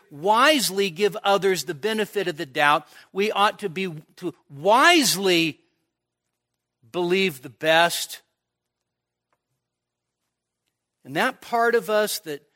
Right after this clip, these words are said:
jumps to snap judgments about people's motives is contrary to a heart of love. Now, I already know,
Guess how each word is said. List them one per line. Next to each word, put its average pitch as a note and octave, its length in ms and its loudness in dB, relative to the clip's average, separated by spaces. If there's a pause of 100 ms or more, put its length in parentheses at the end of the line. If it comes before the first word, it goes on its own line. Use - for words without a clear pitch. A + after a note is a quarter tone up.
(380)
jumps G3+ 560 -2
to C#3 180 -12
snap A3 720 -2 (360)
judgments G#3 880 -2
about D3 360 -4
people's D#3+ 440 -14
motives G#3 600 -4 (560)
is - 200 -10 (120)
contrary G#3+ 760 -8
to - 180 -12
a D3 60 -6
heart E3 260 -6
of C#3 140 -16
love. A#2+ 360 -14 (1800)
Now, C#3+ 100 -10
I C3+ 40 -8
already E3 180 -8
know, F3+ 400 -10